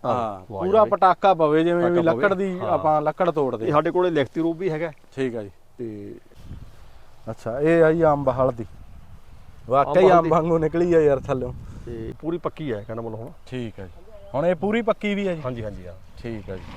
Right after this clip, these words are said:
Speaker 1: ਤੁਸੀਂ ਆ ਜਿਹੜੀ
Speaker 2: ਹਾਂ।
Speaker 1: ਮਿੱਟੀ ਆਏ ਤੁਸੀਂ ਆਹ
Speaker 2: ਹਾਂ, ਜਿਹੜੀ ਬੀਅ
Speaker 1: ਮਿੱਟੀ
Speaker 2: ਵਾਲੀ
Speaker 1: ਚ,
Speaker 2: ਰੱਖਦੇ ਨਾ, ਐਂ
Speaker 1: ਇਹ ਮਿੱਟੀ
Speaker 2: ਕਰਕੇ।
Speaker 1: ਚ ਦੱਬ ਕੇ ਰੱਖੀ ਵੀ ਆ ਜੀ?
Speaker 2: ਹਾਂ, ਬਸ ਨਾਲ ਮਿੱਟੀ ਉਵੇਂ ਆਈ, ਜਿਵੇਂ ਗੁੱਛਿਆਂ ਦੇ ਵਿੱਚ ਮਿੱਟੀ ਹੈਗੀ ਆ। ਇਹਨੂੰ ਦੇਸੀ ਹਲਦੀ ਕਹਿੰਦੇ ਵੈਸੇ ਜਾ ਰਹੇ ਆਪਾਂ।
Speaker 1: ਠੀਕ ਆ ਜੀ।
Speaker 2: ਹਾਂ।
Speaker 1: ਤੇ ਇੱਕ ਤੁਸੀਂ ਜਾਣਕਾਰੀ ਹੋਰ ਵੀ ਦੇ ਰਹੇ ਸੀਗੇ ਵੀ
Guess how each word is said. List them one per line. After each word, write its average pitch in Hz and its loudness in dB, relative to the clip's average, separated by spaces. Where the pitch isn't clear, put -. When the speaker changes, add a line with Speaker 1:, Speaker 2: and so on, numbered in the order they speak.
Speaker 1:
ਤੁਸੀਂ 208 0
ਆ 214 8
ਜਿਹੜੀ 208 2
Speaker 2:
ਹਾਂ। 202 0
Speaker 1:
ਮਿੱਟੀ 214 0
ਆਏ 185 0
ਤੁਸੀਂ 185 -6
ਆਹ 180 -4
Speaker 2:
ਹਾਂ, 131 -8
ਜਿਹੜੀ 180 -2
ਬੀਅ 170 -6
Speaker 1:
ਮਿੱਟੀ 175 0
Speaker 2:
ਵਾਲੀ 202 6
Speaker 1:
ਚ, 254 4
Speaker 2:
ਰੱਖਦੇ 160 2
ਨਾ, 214 -4
ਐਂ 202 2
Speaker 1:
ਇਹ 185 4
ਮਿੱਟੀ 185 -2
Speaker 2:
ਕਰਕੇ। 226 0
Speaker 1:
ਚ - -4
ਦੱਬ 175 6
ਕੇ 214 6
ਰੱਖੀ 196 0
ਵੀ 185 0
ਆ 131 2
ਜੀ? 107 -4
Speaker 2:
ਹਾਂ, 127 -2
ਬਸ 135 -6
ਨਾਲ 143 -2
ਮਿੱਟੀ 147 -6
ਉਵੇਂ 170 -2
ਆਈ, 127 -4
ਜਿਵੇਂ 147 -8
ਗੁੱਛਿਆਂ 139 -8
ਦੇ 135 -6
ਵਿੱਚ 131 -10
ਮਿੱਟੀ 131 -8
ਹੈਗੀ 113 -8
ਆ। 113 -10
ਇਹਨੂੰ 156 -6
ਦੇਸੀ 147 0
ਹਲਦੀ 165 0
ਕਹਿੰਦੇ 123 -2
ਵੈਸੇ 117 -2
ਜਾ 107 -4
ਰਹੇ 104 -4
ਆਪਾਂ। 151 -4
Speaker 1:
ਠੀਕ 139 -2
ਆ 127 2
ਜੀ। 113 -6
Speaker 2:
ਹਾਂ। 90 -12
Speaker 1:
ਤੇ 208 6
ਇੱਕ 233 4
ਤੁਸੀਂ 233 4
ਜਾਣਕਾਰੀ 185 6
ਹੋਰ 175 6
ਵੀ 220 0
ਦੇ 190 8
ਰਹੇ 185 8
ਸੀਗੇ 196 4
ਵੀ 214 -2